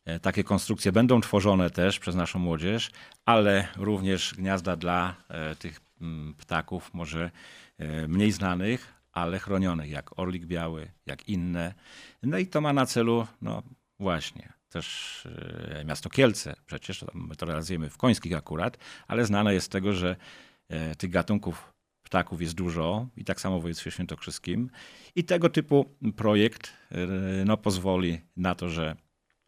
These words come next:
mm, e, ta ekologia będzie tutaj promowana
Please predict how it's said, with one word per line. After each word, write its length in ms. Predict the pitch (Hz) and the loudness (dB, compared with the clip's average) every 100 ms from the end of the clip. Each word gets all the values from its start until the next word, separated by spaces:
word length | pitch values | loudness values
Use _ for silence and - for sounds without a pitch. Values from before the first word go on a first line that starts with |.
| _ _ _ _ | _ _ _ _
mm, 120 | 90 80 | -4 -2
e, 140 | 78 76 73 76 78 78 - | -2 -2 -4 -4 -4 -8 -2
ta 140 | 98 - | -2 0
ekologia 800 | 107 - 98 101 85 80 69 - _ - | -2 0 2 4 2 -2 -4 -8 _ -2
będzie 200 | 95 98 | 0 0
tutaj 160 | 98 | -4
promowana 680 | - 98 95 92 107 127 | -2 -2 0 0 2 0